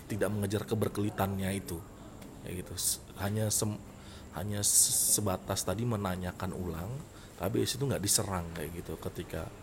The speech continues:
Pak, Pak Sandi cukup defensif me-, menunjukkan bahwa instrumen itu tidak cukup, kayak gitu.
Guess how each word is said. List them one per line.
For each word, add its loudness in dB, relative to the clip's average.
Pak, -8
Pak -4
Sandi 2
cukup -4
defensif 0
me-, 0
menunjukkan 0
bahwa 0
instrumen 2
itu -6
tidak -2
cukup, -6
kayak -4
gitu. -8